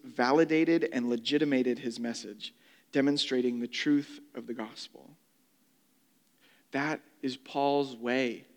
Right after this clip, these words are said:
And that's our way because that is Christ's way. Our head.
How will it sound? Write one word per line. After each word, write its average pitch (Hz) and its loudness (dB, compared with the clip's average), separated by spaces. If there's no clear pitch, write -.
And 147 -2
that's 151 0
our 208 8
way 135 6
because 151 0
that 160 -2
is 175 -2
Christ's - -4
way. 82 -6
Our 180 -4
head. 175 -8